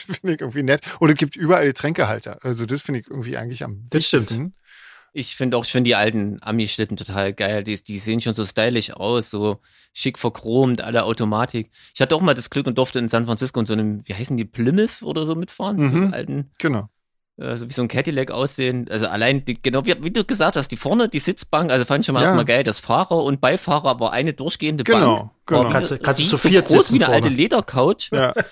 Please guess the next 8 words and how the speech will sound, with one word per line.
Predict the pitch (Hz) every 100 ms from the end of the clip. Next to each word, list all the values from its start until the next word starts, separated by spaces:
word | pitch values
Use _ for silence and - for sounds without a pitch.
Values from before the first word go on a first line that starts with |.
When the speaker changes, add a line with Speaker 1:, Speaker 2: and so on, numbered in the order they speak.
| - - _ _ _
Speaker 3:
Das | 127 120
war | 139 151
total, | 151 127 143 165 160
das | -
war | 131
ein | 127 127 -
abgefahrenes | - 165 - - 139 151 147
Erlebnis. | 120 147 190